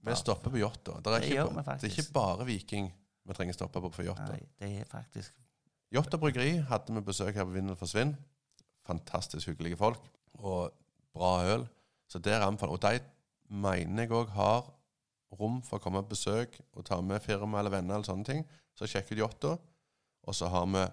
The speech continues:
Speaker 1: Salikatt, som er et bryggeri som også liker veldig godt. Eh, de har også et, eh, utsalg hvor du kan stoppe opp på lørdager og kjøpe, eller jeg vet i hvert fall de er åpne på lørdager, til å kjøpe i bryggeriutsalget sitt.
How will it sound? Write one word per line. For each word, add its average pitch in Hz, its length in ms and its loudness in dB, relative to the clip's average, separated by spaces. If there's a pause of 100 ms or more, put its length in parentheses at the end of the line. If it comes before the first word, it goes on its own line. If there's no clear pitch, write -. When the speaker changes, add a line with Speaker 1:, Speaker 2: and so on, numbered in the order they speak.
(160)
Speaker 1:
Salikatt, 131 720 2 (640)
som - 120 -4
er 90 40 -2
et - 60 -10
bryggeri 92 340 -2 (720)
som 113 180 0
også 107 200 4
liker 98 260 0
veldig 87 320 -2
godt. 147 300 2 (260)
Eh, 98 540 0 (600)
de 101 100 4 (120)
har 104 80 4
også 104 300 0 (340)
et, 95 400 -8
eh, 82 140 -4 (100)
utsalg 101 300 2 (260)
hvor 101 140 -2
du 101 40 -6
kan 92 180 -2
stoppe - 280 -2
opp 85 140 -4
på 98 80 -2
lørdager 113 420 2
og 101 80 -4
kjøpe, 73 320 -2
eller 87 160 -2 (160)
jeg 95 100 -8
vet 98 120 -2
i - 20 -16
hvert 90 120 -2
fall 95 80 -2
de 90 40 2
er 87 60 0
åpne 87 80 -4
på 90 80 0
lørdager, 139 340 0 (460)
til 85 160 2
å 87 40 -2
kjøpe 90 460 0
i 85 80 -4
bryggeriutsalget 113 640 -4
sitt. - 280 -8